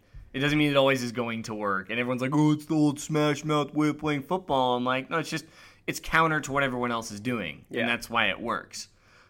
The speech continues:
Speaker 1: Um, it's like in the N B A, if you have someone like Embiid who can hit threes and just dunk over people, if you have just a bunch of wings that can't,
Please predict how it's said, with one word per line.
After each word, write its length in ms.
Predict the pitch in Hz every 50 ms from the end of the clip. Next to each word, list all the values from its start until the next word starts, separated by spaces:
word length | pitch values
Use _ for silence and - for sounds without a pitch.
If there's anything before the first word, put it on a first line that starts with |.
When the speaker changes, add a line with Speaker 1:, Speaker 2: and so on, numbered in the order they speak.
| _ _
Speaker 1:
Um, 520 | - 123 123 120 110 104 98 95 87 85 - - - _ _ _ _ _ _ _
it's 300 | - 135 131 - - - - 147
like 400 | 143 135 139 131 131 127 123 127
in 80 | 127
the 100 | 131 127
N 120 | 123 120 120
B 120 | 123 123
A, 160 | 117 117 117 78
if 240 | 71 107 107 - 107
you 300 | 110 110 113 113 113 110
have 200 | 113 113 107 107
someone 320 | - - 107 104 107 104 101
like 180 | 101 104 98
Embiid 420 | 98 104 107 101 123 147 147 113 107
who 120 | 101 98
can 160 | 98 101 98
hit 200 | 101 110 104 104
threes 320 | - 113 127 135 127 101 104
and 80 | 101 95
just 180 | 101 95 95
dunk 220 | - 95 92 95 107
over 220 | 120 131 127 117
people, 340 | 95 - 92 87 - - 82
if 80 | 80 -
you 100 | 110 117
have 80 | 113 110
just 180 | 113 120 - -
a 40 | 110
bunch 240 | 113 113 113 -
of 80 | 107 101
wings 260 | 101 104 107 101 101
that 140 | - 101 -
can't, 220 | - 98 95 90